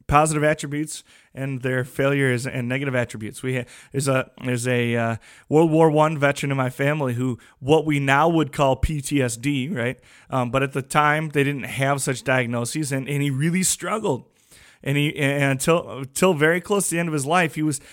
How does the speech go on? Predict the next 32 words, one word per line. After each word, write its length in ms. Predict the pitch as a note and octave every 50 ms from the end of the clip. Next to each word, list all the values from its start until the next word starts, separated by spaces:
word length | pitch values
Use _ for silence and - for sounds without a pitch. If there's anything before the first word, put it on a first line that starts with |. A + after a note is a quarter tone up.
| - - -
not 160 | D3 D3+ E3+
a 40 | F3+
particularly 420 | F3 D#3 F3+ F3 E3+ F#3 F#3+ D#3+
pleasant 400 | D3 - - E3+ F3+ E3+ E3 D3+
man. 340 | E3 F3 F#3 F3+ D3+ A#2+ G#2+ - - - - _
So 160 | - - D#3+
then 360 | D3 D#3 D3+ D3 C#3+ D3 D3 - -
when 200 | C#3 C#3 C3+ C#3
my 220 | C3+ B2+ B2 B2
own 220 | B2+ D3+ F#3+ G#3
grandfather 640 | F#3 D#3+ D#3+ C#3+ C#3 C3+ A#2+ - C3 B2 B2 B2 B2+ B2
had 160 | B2+ A#2+ A#2
to 40 | A2+
go 160 | A#2+ B2 A#2+
off 200 | A#2 A#2 A2+ -
to 100 | - A#2
war, 400 | A2 G#2+ A2 A#2+ B2 C3+ D3 - - - - - _ _ _
he 200 | - - C3+ C3
was, 260 | C3 C3+ B2+ A#2+ B2+ - _ _ _ _ _ _ _ -
he 160 | C3 C3+ C#3
acted 240 | C#3 D3+ - D3 C#3
very 160 | D3+ C#3+ C3
differently 500 | A#2+ A#2 D3+ D#3+ D#3 - D#3+ D#3+ D#3 C#3+
when 140 | C3+ C3 B2
he 40 | A#2+
came 220 | A#2 D3 C3 C3
back 220 | C3 C3+ C3 A#2 B2+
because 220 | B2 A#2+ B2+ B2
he'd 200 | B2 A#2+ A2+ A2
seen 640 | - - - C#3+ D3 D3+ D3+ D3+ D3+ D3 C#3 C3+ A#2+ - - - _ _ _ _ _ _ _ _
the 180 | - B2 A#2+ A2+
ravaging, 1120 | A2+ A2 A#2+ B2 B2+ C3 C#3 C#3+ C3+ C3 C3 A#2+ A2+ A#2 A#2+ A#2+ A2+ A#2 B2 C3+ C#3 C3+